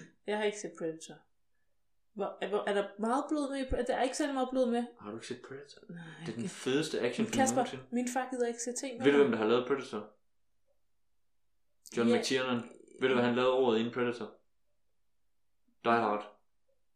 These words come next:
Speaker 1: Jeg har ikke set Die Hard. Og prøv at høre, nej, nej, det gider jeg faktisk ikke skælde ud for. Jeg gider
Speaker 2: Nej,
Speaker 1: ikke
Speaker 2: du
Speaker 1: skælde
Speaker 2: får
Speaker 1: ud
Speaker 2: heller ikke skælde ud
Speaker 1: fordi,
Speaker 2: for, for det er
Speaker 1: fordi
Speaker 2: fint nok. Man
Speaker 1: at
Speaker 2: kan
Speaker 1: jeg
Speaker 2: ikke
Speaker 1: sagde,
Speaker 2: overskælde
Speaker 1: jeg, er du klar? Sidste år, der brugte jeg, jeg ved ikke, hvordan jeg på at bede min far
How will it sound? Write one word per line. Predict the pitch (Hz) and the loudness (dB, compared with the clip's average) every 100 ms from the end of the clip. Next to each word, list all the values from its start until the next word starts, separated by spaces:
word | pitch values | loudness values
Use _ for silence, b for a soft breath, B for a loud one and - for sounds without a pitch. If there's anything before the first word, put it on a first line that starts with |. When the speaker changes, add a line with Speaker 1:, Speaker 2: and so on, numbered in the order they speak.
| _ _ _ | _ _ _
Speaker 1:
Jeg | 233 240 | -12 -12
har | 233 262 | -12 -16
ikke | 277 - | -16 -18
set | - - | -18 -20
Die | |
Hard. | - - - - - - - - - - - - 311 | -18 -20 -20 -20 -20 -20 -20 -20 -20 -18 -14 0 6
Og | |
prøv | 302 | 8
at | 277 | 8
høre, | - B | 4 B
nej, | 269 269 - | 10 10 8
nej, | 277 | 6
det | 320 | 10
gider | 349 | 10
jeg | 330 | 12
faktisk | 262 302 | 10 10
ikke | 294 | 4
skælde | 254 214 | 4 2
ud | |
for. | - - 233 | 0 4 6
Jeg | 254 | 10
gider | 311 | 10
Speaker 2:
Nej, | |
Speaker 1:
ikke | 320 | 10
Speaker 2:
du | 311 | 8
Speaker 1:
skælde | - | 8
Speaker 2:
får | 160 | 8
Speaker 1:
ud | |
Speaker 2:
heller | 165 | 8
ikke | - | 8
skælde | 147 | 4
ud | 147 | 2
Speaker 1:
fordi, | 123 | 4
Speaker 2:
for, | 127 | 0
for | 123 | 2
det | 131 | 4
er | |
Speaker 1:
fordi | 302 214 | 6 4
Speaker 2:
fint | 117 | 2
nok. | 110 - | -2 2
Man | 247 | 4
Speaker 1:
at | 247 | 6
Speaker 2:
kan | - | 12
Speaker 1:
jeg | 262 | 12
Speaker 2:
ikke | - | 12
Speaker 1:
sagde, | 277 277 | 10 8
Speaker 2:
overskælde | - 247 | 8 8
Speaker 1:
jeg, | 240 - - | 8 2 6
er | 233 | 8
du | |
klar? | 233 269 - - | 8 6 6 2
Sidste | 330 320 214 | 4 4 4
år, | 175 | 4
der | 208 | 4
brugte | 220 214 233 | 4 6 10
jeg, | 196 220 - _ _ _ - - | 10 8 -4 _ _ _ -2 8
jeg | 220 | 10
ved | |
ikke, | 220 | 12
hvordan | 185 208 | 10 4
jeg | 190 | 2
på | |
at | 214 | 2
bede | 240 226 | 6 6
min | 196 | 6
far | 196 | 8